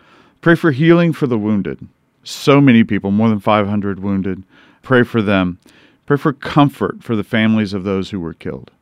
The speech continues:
Pray for Christians, and especially pastors, to seize this moment as an opportunity for the gospel to continue to go forward, uh, in Sri Lanka. Because of this, everyone is thinking about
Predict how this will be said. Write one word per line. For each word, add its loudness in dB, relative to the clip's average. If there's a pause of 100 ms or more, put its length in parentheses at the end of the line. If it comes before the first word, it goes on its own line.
(720)
Pray 0
for -8
Christians, -4
and -2
especially -2
pastors, -2 (380)
to 2
seize -2
this 0
moment 0
as -6
an -4
opportunity 0
for -6
the -6
gospel -4 (200)
to -6
continue -4
to -6
go -4
forward, -6 (360)
uh, -6
in -2
Sri -6
Lanka. -4 (540)
Because 2
of 0
this, -2
everyone 2
is -6
thinking -6
about -4